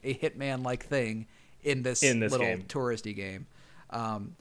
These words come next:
Speaker 1: so I'd say it's more, it's not like this one individual thing is, is really good. It's just kind of the whole of the thing,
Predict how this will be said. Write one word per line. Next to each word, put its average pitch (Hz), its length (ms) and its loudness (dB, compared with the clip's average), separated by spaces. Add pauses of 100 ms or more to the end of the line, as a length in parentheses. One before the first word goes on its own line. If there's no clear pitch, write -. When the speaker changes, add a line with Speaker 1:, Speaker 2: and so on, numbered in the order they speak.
(100)
Speaker 1:
so 151 140 0
I'd 156 120 4
say 175 120 2
it's 135 100 -4
more, 135 220 4
it's 120 140 -2
not 147 120 0
like 110 300 -4
this 131 180 -2
one 123 220 -2
individual 117 300 -4
thing 107 280 -4
is, 104 300 -8
is 107 180 -8
really 104 240 -6
good. 101 240 -8
It's 101 140 -6
just - 200 -6
kind 117 240 -6
of 104 120 -8
the 107 80 -6
whole 98 440 -4
of 107 140 -12
the 107 80 -10
thing, 107 300 -8